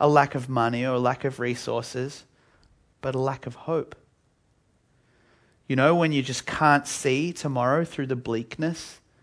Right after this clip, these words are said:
of today. In those days, the word of the Lord was rare. There were not many visions, i e, the people of Israel didn't really know where they were going. They didn't really know what was in front of them.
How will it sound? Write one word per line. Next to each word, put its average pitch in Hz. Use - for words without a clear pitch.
of 127
today. 123
In 147
those 170
days, 180
the 143
word 143
of 143
the 143
Lord 131
was 123
rare. 123
There 143
were 135
not 147
many 135
visions, 127
i 151
e, 147
the 160
people 185
of 165
Israel 160
didn't 165
really -
know 147
where -
they -
were 151
going. 147
They 175
didn't 185
really 208
know 185
what 180
was 165
in 156
front 175
of 170
them. 143